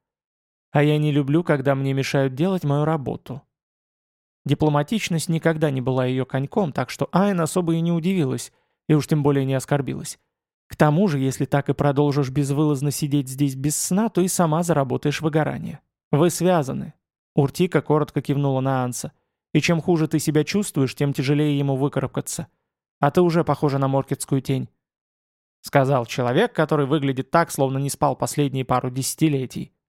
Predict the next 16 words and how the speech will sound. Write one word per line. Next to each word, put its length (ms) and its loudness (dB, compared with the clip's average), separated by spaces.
мысленно 420 0
съязвила 580 0
Айн, 340 0
хотя 220 2
и 60 4
сама 280 2
поняла, 320 0
что 220 -2
Уртика 320 -4
права. 380 -2
Поэтому 360 2
вслух 320 -2
она 160 -2
сказала 400 -2
не 200 -4
это, 280 -4